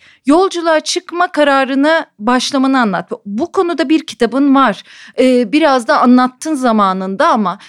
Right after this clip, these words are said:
yine de hiç bilmeyen insanlar için de güzel bir hikaye, çok güzel bir hikaye. Sen anlat isterim.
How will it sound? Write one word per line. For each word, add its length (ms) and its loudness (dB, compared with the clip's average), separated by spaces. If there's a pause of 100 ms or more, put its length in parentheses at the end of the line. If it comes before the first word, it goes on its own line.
(120)
yine 320 -4
de 100 0
hiç 340 -10
bilmeyen 340 -2
insanlar 480 -2
için 360 -10
de 180 -6 (260)
güzel 420 2
bir 80 0
hikaye, 340 -4
çok 200 -10
güzel 280 -2
bir 60 -8
hikaye. 380 -10
Sen 200 -6
anlat 340 -6
isterim. 380 -18